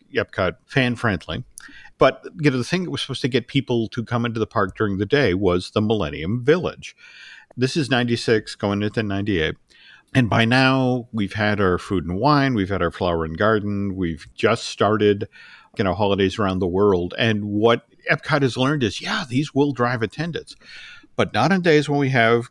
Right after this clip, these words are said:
those gully washer Florida rainstorms.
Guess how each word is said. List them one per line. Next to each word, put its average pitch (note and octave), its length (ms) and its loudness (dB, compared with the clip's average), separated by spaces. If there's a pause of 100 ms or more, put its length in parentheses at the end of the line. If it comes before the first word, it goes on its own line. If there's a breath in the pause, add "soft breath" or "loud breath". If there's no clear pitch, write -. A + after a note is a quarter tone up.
those G2 280 2
gully A2 320 2
washer G#2 540 2 (300)
Florida G#2 480 0
rainstorms. A#2 800 -2